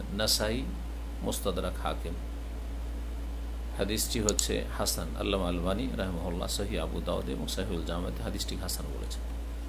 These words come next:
সহিহ মুসলিমের চার হাজার আটশো একাশি নম্বর হাদিস, রাসূলুল্লাহ সাল্লাল্লাহু আলাইহি ওয়াসাল্লাম থেকে খাওলা রাদিয়াল্লাহু তাআলা, খাওলা বিনত হাকিম বর্ণনা করছেন যে, "সামি'তু রাসূলুল্লাহ সাল্লাল্লাহু আলাইহি ওয়াসাল্লাম ইয়াকুল", আমি রাসূলুল্লাহ বলতে শুনেছি, "মান নাজালা মানজিলান"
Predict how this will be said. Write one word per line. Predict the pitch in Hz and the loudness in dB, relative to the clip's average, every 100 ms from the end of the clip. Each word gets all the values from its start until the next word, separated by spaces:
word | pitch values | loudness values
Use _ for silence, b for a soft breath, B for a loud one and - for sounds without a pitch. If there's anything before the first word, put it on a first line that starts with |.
| B B B B - - - | B B B B -4 -2 -2
সহিহ | - 165 175 | 4 6 6
মুসলিমের | 175 165 170 160 151 | 6 6 4 2 4
চার | 147 135 | 6 8
হাজার | 135 139 | 8 8
আটশো | 120 120 131 | 8 6 4
একাশি | 120 127 143 | 6 6 4
নম্বর | 120 110 104 | 4 4 4
হাদিস, | 98 95 101 | 4 4 4
রাসূলুল্লাহ | 147 123 170 123 117 120 | 4 4 4 4 6 6
সাল্লাল্লাহু | 135 120 98 98 107 135 110 | 6 4 4 6 6 6 6
আলাইহি | 139 | 4
ওয়াসাল্লাম | 156 - 143 135 131 | 4 2 2 2 0
থেকে | 120 | 0
খাওলা | - 131 123 131 | 4 4 6 6
রাদিয়াল্লাহু | 104 101 95 98 98 98 | 4 4 4 4 2 2
তাআলা, | - 90 | 2 2
খাওলা | 90 104 92 | 2 2 2
বিনত | 90 92 - | 2 0 0
হাকিম | 92 104 117 - - B B B B B - - - - - | 0 2 2 2 -4 B B B B B -4 -4 -4 -4 4
বর্ণনা | 120 151 160 | 6 8 6
করছেন | 156 147 139 143 | 6 4 4 4
যে, | 135 | 6
"সামি'তু | - 143 156 160 | 6 6 4 6
রাসূলুল্লাহ | 143 - 160 147 139 135 | 6 6 6 8 10 8
সাল্লাল্লাহু | 131 135 | 8 6
আলাইহি | 131 127 | 6 8
ওয়াসাল্লাম | 135 143 123 | 8 8 6
ইয়াকুল", | 120 156 147 | 4 4 4
আমি | 123 135 | 6 6
রাসূলুল্লাহ | 127 156 147 139 135 139 | 6 6 6 8 6 6
বলতে | 127 123 120 | 4 4 2
শুনেছি, | - 113 98 - 85 - - - - - - - - - - | 4 2 2 0 -2 -4 -4 -4 -4 -4 -4 -6 -6 -6 -2
"মান | 110 110 | 2 4
নাজালা | 107 101 95 95 | 4 6 4 4
মানজিলান" | 98 101 98 92 | 4 2 2 2